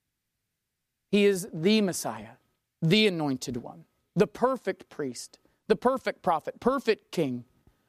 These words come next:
the ultimate fulfillment of God's promise to speak, to save, and to lead his people,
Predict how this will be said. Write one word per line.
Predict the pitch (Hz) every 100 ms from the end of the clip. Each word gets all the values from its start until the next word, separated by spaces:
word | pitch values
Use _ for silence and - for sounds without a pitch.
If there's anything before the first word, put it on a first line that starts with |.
| _
the | -
ultimate | 220 277 302 269 233
fulfillment | 247 220 - 269 254 190 139 185
of | 160
God's | 226 240 208
promise | - 262 233 190 143 - _ - -
to | 196
speak, | - - 277 294 - - _ _ -
to | 190
save, | - 247 226 226 202 - _
and | 196 190
to |
lead | 175 196 202
his | 180 -
people, | 196 185 - 170